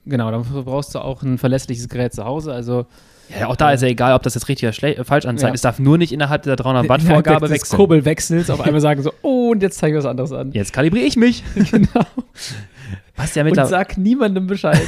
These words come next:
Speaker 2: <laughs> Genau. <laughs> Ähm, was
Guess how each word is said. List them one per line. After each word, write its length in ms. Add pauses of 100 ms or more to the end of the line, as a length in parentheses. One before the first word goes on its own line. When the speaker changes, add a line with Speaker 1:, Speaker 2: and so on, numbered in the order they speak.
(260)
Speaker 2:
<laughs> 340
Genau. 300 (280)
<laughs> 680
Ähm, 280 (420)
was 340